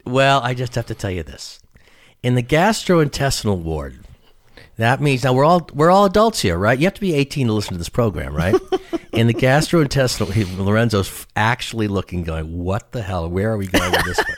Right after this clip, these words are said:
Speaker 1: one?"
Speaker 2: <laughs>
Speaker 1: In the gastrointestinal
Speaker 2: I'm trust
Speaker 1: ward,
Speaker 2: falling
Speaker 1: you
Speaker 2: right now.
Speaker 1: trust me, okay?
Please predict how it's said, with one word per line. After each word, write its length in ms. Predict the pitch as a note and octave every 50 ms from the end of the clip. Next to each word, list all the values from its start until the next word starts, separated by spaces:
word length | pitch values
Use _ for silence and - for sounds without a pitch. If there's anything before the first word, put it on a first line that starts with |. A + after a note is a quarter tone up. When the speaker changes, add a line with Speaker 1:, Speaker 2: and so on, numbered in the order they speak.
| - - D4+ - -
Speaker 1:
one?" 120 | G#4+ - - - -
Speaker 2:
<laughs> 160 | - - D#3 B2
Speaker 1:
In 120 | A2 A2+
the 60 | A2 G#2+
gastrointestinal 800 | - B2 B2+ C#3+ D3+ - F3+ E3+ D#3+ - D3 B2 A#2 - - A#2 A#2+
Speaker 2:
I'm 40 | A2+
trust 300 | G2 F2+ B2+ B2+ - -
Speaker 1:
ward, 40 |
Speaker 2:
falling 300 | - A2+ G2 F#2+ F#2 F#2 F#2
Speaker 1:
you 60 | F#2+
Speaker 2:
right 100 | G2+ G#2+
now. 40 | G#2+ A2
Speaker 1:
trust 200 | A#2+ A#2 G#2 -
me, 120 | - E2+ D#2+
okay? 380 | F2 F#2 G#2+ - - C2+ -